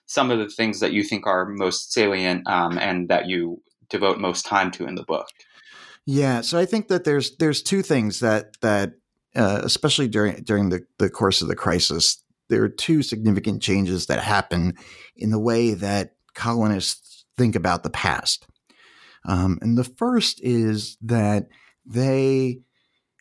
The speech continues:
Speaker 2: begin to reconsider their relationship to the Glorious Revolution, right? The Glorious Revolution was a really foundational,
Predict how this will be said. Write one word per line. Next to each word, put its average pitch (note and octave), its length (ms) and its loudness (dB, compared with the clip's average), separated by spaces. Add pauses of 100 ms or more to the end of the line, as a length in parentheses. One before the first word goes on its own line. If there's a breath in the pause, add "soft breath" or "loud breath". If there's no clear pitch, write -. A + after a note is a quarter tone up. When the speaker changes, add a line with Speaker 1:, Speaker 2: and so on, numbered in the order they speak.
(240)
Speaker 2:
begin G#3 460 0
to D3 600 0
reconsider D3+ 760 0
their A#2 240 2
relationship A2+ 680 0
to G2 100 -2
the F2 80 -4
Glorious G2 480 2
Revolution, D#2 680 -2 (680 soft breath)
right? A2+ 380 -2
The D#3 80 -6
Glorious G3 440 -2
Revolution C3+ 600 0
was G#2+ 560 0
a B2 60 -2
really D3+ 320 0
foundational, A#2 1080 0